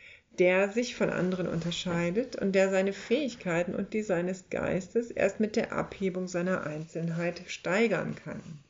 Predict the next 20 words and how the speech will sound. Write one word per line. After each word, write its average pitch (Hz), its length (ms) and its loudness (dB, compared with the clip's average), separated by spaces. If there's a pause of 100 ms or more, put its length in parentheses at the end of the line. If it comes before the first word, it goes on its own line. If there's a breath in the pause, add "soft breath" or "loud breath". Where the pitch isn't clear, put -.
(1700 loud breath)
Die 196 120 6
Einzelnheit 247 680 4
und 202 160 2
die 202 80 -2
Verschiedenheit 180 720 -2
von 165 160 -4
Körpern 165 400 -2
muss 185 200 -4
begründet 196 580 4
werden, 147 520 -2
weil 165 160 -2
Körper 175 500 -2
eben 202 180 0
nicht 220 440 0
einfach 165 400 -2
immer 165 280 -2
schon 170 260 -2
individuierte 165 800 -2
Substanzen 175 720 -4
sind 160 340 -2